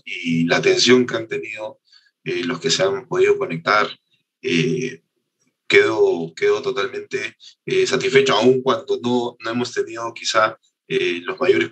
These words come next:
puntos de, de, de acuerdo. Eh, debo señalar que precisamente de esto se trata, ¿no? De poder, eh, quizá no arribar a acuerdos, pero por lo menos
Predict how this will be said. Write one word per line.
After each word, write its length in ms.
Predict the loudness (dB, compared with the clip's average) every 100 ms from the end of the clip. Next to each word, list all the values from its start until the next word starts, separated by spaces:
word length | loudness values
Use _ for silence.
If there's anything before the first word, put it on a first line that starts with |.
| _
puntos 300 | -6 -2 2
de, 200 | 2 0 -4
de, 420 | -2 -2 -6 -14
de 120 | -4 -2
acuerdo. 560 | 2 2 4 2 -2 -10 _ _ -6
Eh, 460 | -2 0 -2 -4 _
debo 220 | 0 2
señalar 640 | 0 0 2 4 4 0 -8 _
que 260 | -4 -4 -2
precisamente 640 | -2 2 2 4 2 0
de 100 | -6
esto 200 | -6 -4
se 140 | 0 2
trata, 340 | 2 2 -2
¿no? 220 | -4 -8 _ _ _ -2
De 140 | -2
poder, 500 | 2 4 4 4 -2 -6 -14 -6
eh, 260 | -4 -4
quizá 580 | -4 -2 2 4 2 -2 _
no 540 | -16 -12 -8 -4 2 4
arribar 440 | 6 6 6 4
a 40 | 0
acuerdos, 600 | 0 -2 0 -2 -4 _
pero 200 | -4 -2
por 180 | -4 -4
lo 80 | -4
menos 640 | -4 -6 -8 -8 -12 -16